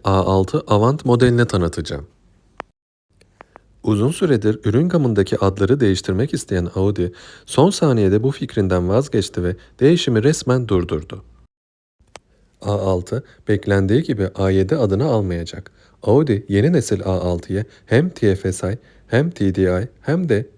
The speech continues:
e-tron versiyonları ile resmen satışa sunacak. İlk olarak aracın tasarımına baktığımızda büyük panjur ve logo tasarımı dikkat çekici.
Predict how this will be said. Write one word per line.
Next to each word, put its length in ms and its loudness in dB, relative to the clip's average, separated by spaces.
e-tron 580 -2
versiyonları 540 -2
ile 300 -2
resmen 320 0
satışa 400 -2
sunacak. 480 -6
İlk 200 0
olarak 400 2
aracın 300 2
tasarımına 560 0
baktığımızda 720 -6
büyük 280 2
panjur 380 0
ve 100 2
logo 240 2
tasarımı 460 -4
dikkat 340 -4
çekici. 360 -10